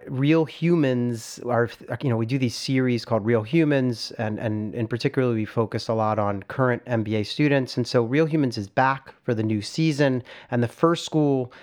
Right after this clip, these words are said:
where we're profiling some current students is Michigan Ross. They're kicking things off, and, you know, some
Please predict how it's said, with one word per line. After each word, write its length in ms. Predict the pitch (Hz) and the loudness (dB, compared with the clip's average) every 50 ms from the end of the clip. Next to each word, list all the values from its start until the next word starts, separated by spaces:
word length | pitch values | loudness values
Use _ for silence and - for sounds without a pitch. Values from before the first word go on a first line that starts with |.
| - - _ | -20 -8 _
where 140 | 139 135 127 | 2 2 4
we're 140 | 120 120 - | 4 2 0
profiling 680 | - - 151 143 147 139 - 147 131 120 113 113 107 - | 0 2 2 4 4 2 2 0 0 0 0 -2 -4 -4
some 160 | - 117 104 | -6 -6 -6
current 320 | - - 135 120 113 180 | -4 -2 0 0 0 -2
students 440 | - - 143 135 127 127 120 - - | -4 -2 0 0 0 0 -2 -2 -4
is 160 | - 131 107 120 | -6 -6 -2 0
Michigan 580 | 123 135 127 - - 135 123 117 113 110 107 113 | 0 0 0 0 0 0 0 0 0 0 -2 -4
Ross. 640 | 117 117 120 131 143 151 180 196 - - - - - - - - - _ _ - | -2 0 2 4 4 2 0 -2 -6 -10 -14 -14 -16 -20 -20 -20 -20 _ _ 0
They're 120 | 123 120 | 0 0
kicking 320 | - - - - 135 123 | 2 0 0 0 0 0
things 300 | 113 - 123 117 110 - | 2 2 2 0 2 2
off, 400 | 139 139 151 151 151 - - - - | 4 4 4 2 0 -4 -10 -8 -2
and, 260 | 135 120 117 117 - - _ | 0 0 0 0 -2 -6 _
you 140 | - 143 139 | -6 -2 -2
know, 100 | 120 117 | -2 -2
some 260 | 107 - - 135 117 | -2 -2 -2 -2 -2